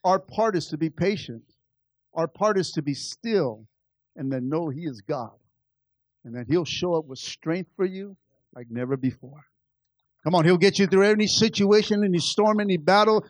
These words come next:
that you're facing, church. You just gotta be still. I don't know about you, but it isn't easy to be patient, right? Hello, <laughs> right? Come on, come on. We, we, we're not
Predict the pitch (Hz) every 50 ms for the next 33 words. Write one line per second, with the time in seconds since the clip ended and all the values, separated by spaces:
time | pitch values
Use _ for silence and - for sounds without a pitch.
0 | _ _ - 185 185 202 208 175 - - 226 233 226 - - 196 170 143 - 190
1 | 175 127 151 165 151 - - _ _ - - 180 202 - - - - 185 185 185
2 | 170 160 156 - - - - - 185 190 196 185 135 107 _ _ _ _ _ _
3 | _ _ _ _ _ _ _ _ _ _ _ _ _ _ _ _ _ _ _ _
4 | _ _ _ _ _ _ _ - 160 220 247 233 202 208 202 - - 233 254 226
5 | 180 175 175 190 202 208 220 214 196 214 240 247 208 208 170 156 139 160 151 -
6 | 156 143 127 - 123 113 131 143 180 202 - _ _ _ _ _ _ _ _ _
7 | _ _ _ _ _ _ _ _ _ _ _ _ _ _ _ _ _ _ _ _
8 | _ _ _ _ _ _ _ _ _ _ _ _ _ - 156 175 180 160 165 185
9 | 175 _ _ - - 175 233 - - - _ _ _ _ _ _ _ _ _ _
10 | _ _ _ _ _ _ _ 202 202 202 202 165 139 - 185 196 214 214 190 170
11 | 185 220 202 170 196 220 214 196 185 196 233 277 277 262